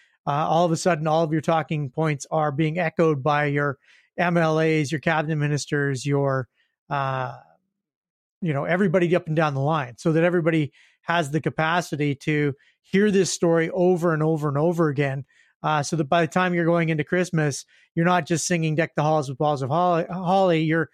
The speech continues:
you're, de-, you know, you're talking about whatever the hell, uh, Danielle, Danielle Smith talks about tomorrow.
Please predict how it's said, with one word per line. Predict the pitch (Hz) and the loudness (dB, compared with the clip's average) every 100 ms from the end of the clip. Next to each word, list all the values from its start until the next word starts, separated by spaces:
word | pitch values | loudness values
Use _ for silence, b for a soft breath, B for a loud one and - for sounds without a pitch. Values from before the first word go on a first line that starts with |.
| b b - | b b -2
you're, | 170 165 | 0 0
de-, | 123 175 226 | 0 0 2
you | 180 | 2
know, | 170 147 | 2 0
you're | 170 | 0
talking | 180 170 151 | 2 0 0
about | 156 147 | 0 0
whatever | 160 165 | 0 0
the | 156 | 0
hell, | 147 151 151 127 _ _ - | 0 2 0 -4 _ _ -6
uh, | 165 165 | -2 0
Danielle, | 156 156 156 170 262 | 0 0 -2 -2 -2
Danielle | 180 165 156 | 0 0 0
Smith | 135 160 143 | -2 -4 -2
talks | 156 143 - | -2 -4 -4
about | 135 - | -6 -6
tomorrow. | 127 135 135 | -10 -10 -10